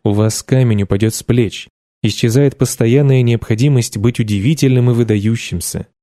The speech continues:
Рассеиваются стресс и тревога, вызванные закомплексованностью и нуждой что-то из себя изображать. Знание и приятие вашего скромного существования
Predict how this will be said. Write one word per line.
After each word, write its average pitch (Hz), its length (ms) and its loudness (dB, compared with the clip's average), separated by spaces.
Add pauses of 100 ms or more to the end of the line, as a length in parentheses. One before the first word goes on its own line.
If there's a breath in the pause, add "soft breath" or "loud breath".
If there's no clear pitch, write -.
(120)
Рассеиваются 104 880 0
стресс 104 420 -2
и 110 60 -2
тревога, 113 500 0
вызванные 113 480 0
закомплексованностью 123 1160 0
и 117 120 0
нуждой 107 400 0
что-то 110 340 -2
из 110 160 -2
себя 101 300 0
изображать. 120 680 0 (200)
Знание 127 680 2
и 117 40 0
приятие 117 580 2
вашего 104 320 0
скромного 107 560 0
существования 131 880 0